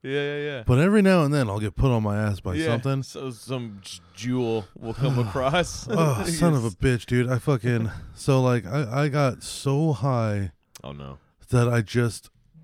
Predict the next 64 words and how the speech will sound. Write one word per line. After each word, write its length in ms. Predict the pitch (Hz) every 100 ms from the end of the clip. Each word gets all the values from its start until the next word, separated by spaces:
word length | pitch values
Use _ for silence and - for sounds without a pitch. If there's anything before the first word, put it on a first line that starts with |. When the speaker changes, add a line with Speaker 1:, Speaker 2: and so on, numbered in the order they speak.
| _ _ _ -
Speaker 2:
I 80 |
kinda 320 | 127 - 139 123
just, 220 | 131 139
like, 140 | 123
melted 500 | 107 110 117 123 117
into 220 | 110 98
the 100 | 101
couch 460 | 98 101 95 95 -
Speaker 1:
<laughs> 840 | 208 226 262 453 440 - _ _
Speaker 2:
and 260 | 123 127 123
wasn't 320 | 123 117 117
really 260 | 113 107 101
talking. 380 | 113 107 95 110
Speaker 1:
They 80 |
used 260 | 180 185 160
the 80 | 180
couch 460 | 175 165 180 165 143
guy. 520 | 151 139 131 120 113
Speaker 2:
Yeah, 140 | 120 123
yeah. 440 | 135 127 127 127 127
Speaker 1:
Yeah. 140 | 120
Speaker 2:
I 40 | 123
was 120 | 131
just, 320 | 135 120 - _ _ _ _ _
I 100 | 135
was 100 | 139
just 200 | 147 139
kinda 200 | 151 143
awkwardly 560 | 113 131 127 135 123 120
watching 460 | 117 127 - 123
the 80 | 117
T 280 | - 123 117
V 240 | 117 117
while 220 | 110 107 110
they're 160 | 110
all 200 | 110 110 123
Speaker 1:
Yeah. 100 | 143
Speaker 2:
sharing 320 | 120 117 101
stories 600 | - 120 117 117 117 104
and 180 | 101 - _ _ _ _ 117
all 160 | 123
these 200 | 120 107
inside 460 | 127 127 - 123 110
jokes, 520 | - 117 120 110 -
you 80 | 117
know 140 | 117 117
what 60 |
I'm 80 | 113
saying, 320 | 123 120 117
from 140 | 120 107
Speaker 1:
Nice. 80 |
Speaker 2:
something 260 | 127 104 113
that 120 | 110
happened. 280 | 107 117 113
I 60 | 110
don't 140 | 117
know 100 | 113
what 160 | 110 -
any 240 | 113 113
of 140 | 113 107
it 100 | 104
is. 320 | 104 107 -
Speaker 1:
<laughs> 40 |
Yeah. 160 | 277